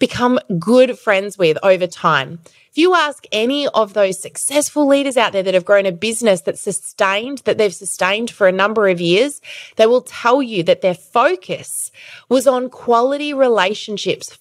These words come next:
first. Priority over selling, priority over recruiting. And most importantly,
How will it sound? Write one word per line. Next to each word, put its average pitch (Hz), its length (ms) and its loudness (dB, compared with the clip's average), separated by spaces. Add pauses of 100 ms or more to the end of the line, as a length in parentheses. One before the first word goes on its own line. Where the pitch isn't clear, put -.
(120)
first. - 600 -4 (800)
Priority 240 920 -2 (240)
over 208 280 0
selling, 208 580 0 (160)
priority 220 840 2 (260)
over 214 280 2
recruiting. 208 760 -2 (200)
And 247 160 0
most 254 260 0
importantly, 233 760 0